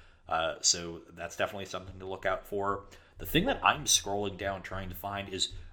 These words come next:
where are the spell-based combo decks? Like,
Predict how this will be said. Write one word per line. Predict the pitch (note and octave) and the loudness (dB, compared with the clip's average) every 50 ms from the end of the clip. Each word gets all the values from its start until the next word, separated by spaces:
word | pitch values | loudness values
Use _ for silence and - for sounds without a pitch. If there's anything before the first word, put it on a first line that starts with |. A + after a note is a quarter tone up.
| - - - | -16 -12 -6
where | E2 F#2+ B2 E3+ G3 A#3+ | -4 -2 0 2 4 4
are | B3+ B3+ | 2 4
the | - G#2+ | 6 8
spell-based | - - - - - G2+ G#2+ A2+ A2+ G#2+ - G2 F#2 F2+ - - | 10 10 10 8 8 8 8 8 8 6 4 2 2 0 -4 -8
combo | - - G2 F#2+ F#2+ F#2 D#2+ | -10 -8 -6 -6 -6 -6 -8
decks? | D2 - - - - - - - - - - - - | -10 -12 -16 -16 -6 -2 -2 -2 -2 -4 -8 -12 -12
Like, | F2 E2 D#2+ - | -12 -12 -12 -14